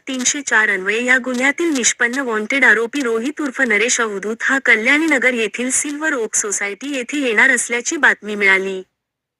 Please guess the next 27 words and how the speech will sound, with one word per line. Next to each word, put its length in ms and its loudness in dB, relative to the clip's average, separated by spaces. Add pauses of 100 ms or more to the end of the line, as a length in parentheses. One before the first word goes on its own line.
(1040)
मिळालेल्या 480 4
बातमीची 560 0
खात्री 360 -2
करून 300 0
त्या 140 4
ठिकाणी 440 2
जाऊन 340 2
सापळा 420 0
रचून 320 -4
आरोपीला 500 2
शिताफीने 580 -2
पकडून 420 -2
त्याचे 280 2
नाव 260 4
व 120 -2
पत्ता 380 2
विचारले 460 0
असता 340 2
त्याने 260 -2
त्याचे 340 0
नाव 240 2
रोहित 380 -2
उर्फ 220 -2
नरेश 380 2
उत्तम 320 -4
अवधूत, 400 -4
वय 140 2